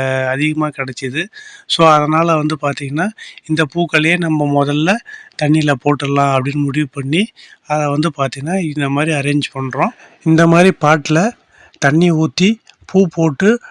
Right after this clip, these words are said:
நம்ம வீட்டு வாசல்ல வச்சோம்னா, நம்ம வீட்டுக்கு, அஹ், தீய எண்ணங்களோடவோ இல்லைன்னா கெட்ட எண்ணங்களோட வர்றவங்க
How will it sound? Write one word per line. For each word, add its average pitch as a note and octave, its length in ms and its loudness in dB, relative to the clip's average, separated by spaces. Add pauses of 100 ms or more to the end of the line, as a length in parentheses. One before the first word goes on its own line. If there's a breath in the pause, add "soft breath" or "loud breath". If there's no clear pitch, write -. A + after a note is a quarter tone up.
(140 loud breath)
நம்ம D3 240 -2
வீட்டு F3 280 -2
வாசல்ல D3+ 520 -2
வச்சோம்னா, C3 520 2 (440 loud breath)
நம்ம D3 260 -4
வீட்டுக்கு, E3+ 600 -2 (320 loud breath)
அஹ், C#3 260 0
தீய E3+ 360 0
எண்ணங்களோடவோ D3 760 -2
இல்லைன்னா C#3+ 460 -4
கெட்ட C#3 300 0
எண்ணங்களோட D3 540 0
வர்றவங்க C#3 480 2